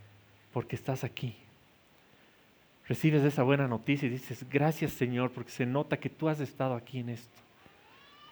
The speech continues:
Gracias, Padre, porque esto indudablemente viene de ti". Todas esas pequeñas bendiciones en realidad son grandes milagros en nuestra vida. Y son fáciles de experimentar y de gozar al lado de Dios, porque dices,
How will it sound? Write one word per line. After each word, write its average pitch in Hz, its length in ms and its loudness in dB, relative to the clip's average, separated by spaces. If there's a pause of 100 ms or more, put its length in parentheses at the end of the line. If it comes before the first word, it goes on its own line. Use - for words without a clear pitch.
(540)
Gracias, 131 380 4
Padre, 127 360 6
porque 127 280 0
esto 147 160 -2
indudablemente 127 800 2
viene 120 260 -2
de 104 140 -4
ti". 160 260 -6 (1160)
Todas 185 220 10
esas 185 260 6
pequeñas 202 680 8
bendiciones 147 720 4
en 175 80 4
realidad 233 240 6
son 214 180 -2
grandes 170 360 6
milagros 131 480 4
en 123 140 -2
nuestra 123 300 -4
vida. 165 380 -2 (1040)
Y 156 60 -2
son 202 220 0
fáciles 196 760 4 (580)
de 135 140 0
experimentar 135 800 6
y 156 100 6
de 123 120 6
gozar 156 480 6
al 135 120 10
lado 131 240 8
de 117 120 6
Dios, 123 240 2
porque 120 240 -4
dices, 127 360 -4